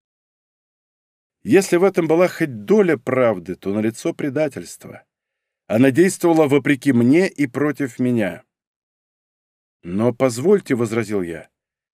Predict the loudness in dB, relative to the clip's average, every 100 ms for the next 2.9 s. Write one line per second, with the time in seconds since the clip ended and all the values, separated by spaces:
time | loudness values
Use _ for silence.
0 | _ _ 0 2 2 2 2 4 2 0
1 | 0 0 0 0 0 2 0 2 0 0
2 | -2 -4 -6 -2 0 0 -6 -14